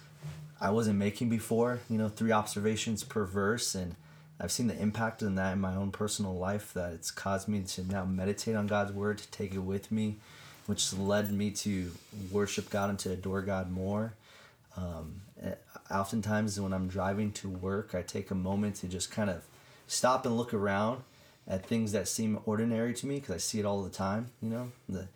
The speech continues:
hills of Menifee, but just to be overwhelmed that God has created all these things and that God sustains all these things.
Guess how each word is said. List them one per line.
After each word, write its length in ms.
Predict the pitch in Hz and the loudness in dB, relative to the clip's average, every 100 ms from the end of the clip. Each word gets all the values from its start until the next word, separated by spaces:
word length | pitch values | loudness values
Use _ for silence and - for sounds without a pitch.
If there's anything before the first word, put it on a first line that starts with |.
| - - - - | -20 -20 -12 -2
hills 280 | 113 120 107 | 2 2 2
of 40 | |
Menifee, 560 | 107 107 120 - 143 147 123 | 2 2 2 -2 -4 -6 -8
but 340 | 101 95 90 | -4 -2 -2
just 220 | - 98 - | -4 -4 -2
to 40 | |
be 240 | 107 107 104 | -2 0 2
overwhelmed 640 | 107 104 98 98 104 104 | 2 2 0 2 2 0
that 160 | 87 92 | -2 -2
God 180 | 95 | 0
has 140 | 92 - | 0 -6
created 380 | - 104 101 95 | -4 -2 -2 0
all 200 | 98 104 | 0 0
these 200 | 101 - | -2 -2
things 400 | 110 117 117 - - - - - | -2 -2 -6 -12 -18 -20 -20 -6
and 120 | 95 95 | -2 0
that 120 | 95 | 2
God 220 | 98 95 | 2 0
sustains 500 | - 87 - 104 104 | -2 -4 -2 0 2
all 140 | 107 110 | 2 0
these 220 | 110 104 | -2 -4
things. 440 | 117 120 120 - | -4 -4 -6 -8